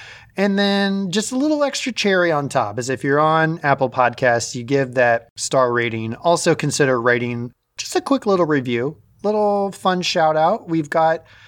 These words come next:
a, you know, growing number on there, and it, it warms my little heart every time I see those. And I'm like, "Y'all so sweet for taking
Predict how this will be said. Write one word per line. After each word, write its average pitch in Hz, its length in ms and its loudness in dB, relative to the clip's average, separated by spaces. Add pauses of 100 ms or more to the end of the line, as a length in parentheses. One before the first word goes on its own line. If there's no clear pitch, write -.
(360)
a, 196 80 -4
you 214 80 -4
know, 180 140 2
growing 165 340 2
number 151 520 2
on 143 480 0
there, 139 320 2
and 131 180 -2
it, 135 300 -4 (100)
it 147 160 0
warms 220 420 0
my 202 160 0
little 180 260 0
heart 104 300 0
every 113 220 -2
time 123 260 -2
I 117 120 0
see 117 180 -2
those. 104 320 -4
And 120 60 -4
I'm 113 100 -2
like, 110 340 -2
"Y'all 160 240 4
so 180 200 2
sweet 123 360 -2
for 123 140 -6
taking 123 540 -2